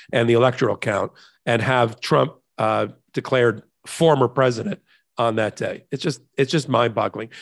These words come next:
But let's focus, let's just wrap, wrap it up with, with Cawthorn versus Marjorie Taylor Greene. Cawthorn goes to federal court, gets a federal judge to rule in his favor,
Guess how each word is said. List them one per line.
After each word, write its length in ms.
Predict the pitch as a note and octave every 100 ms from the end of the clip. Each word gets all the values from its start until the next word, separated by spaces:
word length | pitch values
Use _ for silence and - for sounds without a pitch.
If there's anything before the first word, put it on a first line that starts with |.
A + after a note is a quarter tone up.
| -
But 80 | F#3
let's 140 | B3+
focus, 380 | C4+ C4 G#3+ - - _
let's 240 | E3+ G#3
just 160 | G#3+ E3+
wrap, 280 | F3+ F3 -
wrap 280 | D#3+ E3 E3
it 60 |
up 160 | D3+ -
with, 120 | B2 - _
with 280 | B2+ A2+ _ _ - _ -
Cawthorn 480 | E3+ E3+ F3 D3+
versus 500 | C3+ C#3 B2+ A#2+ - _ _ _
Marjorie 420 | C3 B2+ B2 B2
Taylor 280 | A#2+ A2+ G#2+
Greene. 300 | - G2+ - _ _ _ _ - _ _
Cawthorn 720 | F#3+ G#3+ - D#3+ D3 C3+ C#3 - _ _ _ _ _ _ _ _
goes 220 | - C#3+ -
to 60 |
federal 240 | - C3 A#2+
court, 300 | - A#2+ -
gets 200 | G#3 D3+
a 40 |
federal 380 | - F3 D3 A#2+
judge 420 | - D3 B2 -
to 80 | -
rule 140 | C3
in 60 | A2+
his 120 | G2+
favor, 440 | - B2+ G#2 -